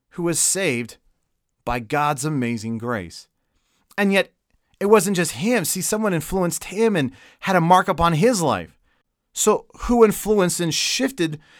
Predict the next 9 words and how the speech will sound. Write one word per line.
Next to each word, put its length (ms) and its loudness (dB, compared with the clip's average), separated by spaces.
the 100 2
culture 460 -2
of 80 2
the 60 -2
slave 400 -2
trade? 380 -6
Well, 220 4
it 60 0
was 200 2